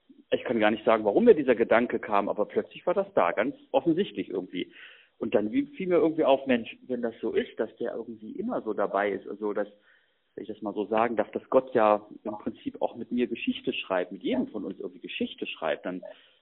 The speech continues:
ach, dann ist das ja eine Sache, an der ich mal dranbleiben sollte. Und, naja, und dann dachte ich erst, "Oh, also das verdanke ich jetzt irgendwie hier dem, dem Thomas Klose und der ist Jesuit und vielleicht sollte ich ja auch Jesuit werden."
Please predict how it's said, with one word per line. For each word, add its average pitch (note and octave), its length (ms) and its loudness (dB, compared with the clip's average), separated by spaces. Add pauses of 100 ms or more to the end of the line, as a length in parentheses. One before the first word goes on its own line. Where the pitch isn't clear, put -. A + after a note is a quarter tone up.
(260)
ach, - 140 -14
dann - 140 -14
ist - 160 -20
das A#2+ 100 -2
ja D3 80 2
eine D#3 120 2
Sache, D3 200 4
an C#3 80 2
der C3 100 4
ich C#3+ 60 -2
mal F3 100 4
dranbleiben G#2 520 2
sollte. E2 340 -2
Und, F2 220 -8 (120)
naja, A#2 180 6
und A2+ 60 6
dann G2+ 100 -2
dachte A2+ 200 2
ich - 100 -10
erst, - 180 -2
"Oh, G2+ 160 0
also G2 260 0
das F#2+ 100 -8 (320)
verdanke G#2 360 -2
ich A#2 60 -14
jetzt A2+ 140 -4
irgendwie G#2+ 300 -4
hier G2+ 180 0
dem, F#2 220 -2
dem F2 180 -8
Thomas F2 320 -10
Klose D#3+ 360 6
und - 200 -4
der F#2+ 120 -4
ist - 140 -18
Jesuit G#2+ 360 -8
und F2 120 -6
vielleicht - 200 -12
sollte F2 180 -12
ich - 60 -8
ja - 80 2
auch - 140 4
Jesuit D3 440 -2
werden." A#2 380 -2